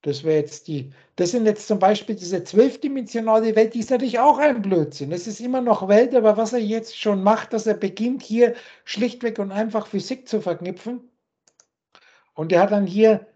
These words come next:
die Grundlagen, es ist immer noch ein Materialist, es ist immer noch einer, der sich Teilchen ausdenkt, der macht jetzt bloß hier das Ganze schon ein bisschen, dass er eine geistige Welt mitbringt,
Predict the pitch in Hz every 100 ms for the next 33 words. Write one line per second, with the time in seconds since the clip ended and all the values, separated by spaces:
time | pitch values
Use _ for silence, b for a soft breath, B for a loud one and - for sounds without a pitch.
0 | _ - 175 180 226 302 214 196 208 247
1 | 247 - b b 185 247 240 320 311 269
2 | 226 202 175 165 156 135 117 - 190 240
3 | 214 269 294 269 226 240 240 220 214 208
4 | - 214 247 269 269 233 240 - 247 240
5 | 214 208 214 - 226 214 - 202 226 220
6 | 226 226 214 - 226 220 220 220 220 208
7 | 233 208 226 208 196 214 190 190 - 208
8 | 247 - 214 208 202 233 247 220 196 175
9 | 170 151